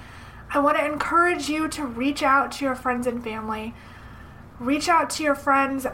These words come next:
and let them know that you're hurting. Let them know that you need help. Let them know that it's really lonely and dark sometimes in this world of business, and that you truly cannot do it on your own.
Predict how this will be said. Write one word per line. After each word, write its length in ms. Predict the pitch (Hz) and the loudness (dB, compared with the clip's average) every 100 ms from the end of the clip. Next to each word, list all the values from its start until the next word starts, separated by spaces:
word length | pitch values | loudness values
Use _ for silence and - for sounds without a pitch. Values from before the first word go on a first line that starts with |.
| - | -2
and 220 | 254 254 | 0 0
let 180 | 294 302 | -2 -2
them 200 | 392 349 | -4 0
know 180 | 339 349 | 2 2
that 180 | 349 | -2
you're 140 | 320 277 | -2 -2
hurting. 540 | 254 233 214 226 254 - - - - - | -2 -4 -4 -6 -6 -10 -16 -18 -18 -2
Let 160 | 277 285 | -2 0
them 220 | 320 302 | -2 0
know 320 | 285 294 311 | 2 4 4
that 240 | 294 269 233 | 2 0 0
you 120 | 269 | -4
need 180 | 254 247 | -4 -4
help. 460 | - 226 226 - - - - - - - - | -2 -2 -2 -8 -18 -20 -20 -18 -18 -20 -4
Let 140 | 285 285 | -2 0
them 180 | 311 | 0
know 300 | 294 311 339 | 2 4 4
that 140 | 311 285 | 2 0
it's 180 | 277 247 | -2 -6
really 600 | 240 240 311 330 330 311 | -4 -2 0 2 2 2
lonely 480 | 269 277 247 220 214 | 2 2 -2 -4 -4
and 260 | 226 233 | -6 -2
dark 340 | 240 254 247 - | 0 0 -2 -6
sometimes 840 | 254 226 220 233 208 214 233 233 - - - - - - | -6 -4 -4 -4 -4 -6 -8 -10 -14 -18 -18 -18 -12 -4
in 160 | 262 | 0
this 240 | 254 247 247 | 0 -2 0
world 260 | 247 240 | 0 2
of 160 | 226 233 | -2 -4
business, 560 | 233 233 220 233 - - - - - - | -6 -4 -6 -6 -12 -16 -18 -18 -20 -8
and 160 | - 285 | 0 2
that 200 | 294 285 | 2 0
you 80 | 330 | -6
truly 400 | - 339 349 339 | -2 0 0 0
cannot 500 | - 285 240 349 403 | -2 0 4 2 2
do 140 | 247 | -2
it 80 | 226 | -2
on 160 | 202 220 | -2 -2
your 140 | 220 | -2
own. 320 | 220 220 220 | 0 -2 -4